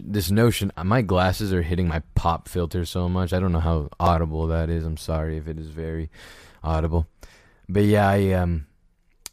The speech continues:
Notion, I'm really loving it. I think I'm gonna continue to love it, and I'm going to definitely continue to use it, hopefully find more use for it. However, I was going through and I wanted to transfer a lot of my Apple Notes to Notion, and then it just,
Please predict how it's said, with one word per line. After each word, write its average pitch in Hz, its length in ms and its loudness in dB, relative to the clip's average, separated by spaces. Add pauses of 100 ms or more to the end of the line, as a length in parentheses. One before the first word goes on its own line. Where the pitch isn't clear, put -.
(320)
Notion, 98 560 4 (140)
I'm 90 240 4
really 92 260 4
loving 92 320 6
it. - 140 2 (160)
I - 60 -2
think 85 200 2
I'm 82 60 4
gonna 82 160 4
continue 85 440 0
to 85 80 -2
love 85 240 -2
it, 107 180 -2
and 87 120 -8
I'm 82 140 -2
going 80 240 -2
to 85 120 -6
definitely 95 640 -2
continue 87 380 -2
to 82 60 -2
use 82 200 -4
it, 98 140 -6
hopefully 87 300 -6
find 85 180 -4
more 80 100 -4
use 82 220 -6
for 82 300 -6
it. - 80 -12 (260)
However, 110 340 8
I 104 120 8
was 101 220 2
going 113 340 6
through 110 160 2
and 101 80 4
I 98 60 4
wanted 95 360 4
to 87 240 2
transfer 95 460 0
a 95 80 2
lot 90 160 2
of 90 60 0
my 87 100 0
Apple 87 300 -2
Notes 87 320 0
to - 100 -10
Notion, 87 500 -2 (380)
and 87 180 -2
then 90 100 2
it 87 80 2
just, 85 300 -6